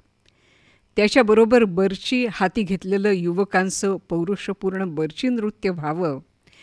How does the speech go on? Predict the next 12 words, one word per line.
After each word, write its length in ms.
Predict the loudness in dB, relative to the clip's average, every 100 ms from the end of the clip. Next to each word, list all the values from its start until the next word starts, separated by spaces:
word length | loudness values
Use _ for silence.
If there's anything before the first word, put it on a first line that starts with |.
| _ -2
ही 160 | 0
पद्धत 480 | 2 -2 0 -4 -2
आप्पांनी 420 | -6 -4 -4 -2
रूढ 260 | -2 -4 -6 -8
केली. 280 | -10 -10 -16 _ _ _ _ _ -20 _ 0
ते 80 | 2
पाहायला 560 | 4 4 6 6 6 4 4
आजही 480 | 4 4 2 0 0
हजारोंच्या 800 | -2 2 4 4 2 -4 -4 -8
संख्येने 680 | -8 -10 -8 -4 -2 -2
लोक 260 | -2 -4 -4
येतात. 320 | -6 -6 -10